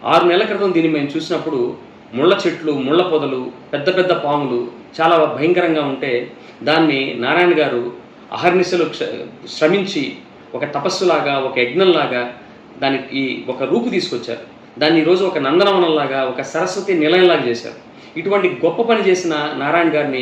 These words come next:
మనమందరం అభినందించాలి, అలాగే ప్రోత్సహించాలి. అంతేగాని పనిగట్టుకుని విమర్శించడం, అర్థం లేని విమర్శలు,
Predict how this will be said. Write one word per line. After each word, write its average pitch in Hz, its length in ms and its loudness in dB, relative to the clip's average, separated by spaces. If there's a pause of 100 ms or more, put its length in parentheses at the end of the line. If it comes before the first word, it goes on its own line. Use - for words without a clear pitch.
మనమందరం 131 500 -4 (260)
అభినందించాలి, 139 680 -2 (220)
అలాగే 139 240 -2
ప్రోత్సహించాలి. 120 680 -6 (320)
అంతేగాని 165 540 2 (140)
పనిగట్టుకుని 147 520 0
విమర్శించడం, 127 560 -4
అర్థం 117 280 -2
లేని 147 180 0
విమర్శలు, 123 420 -6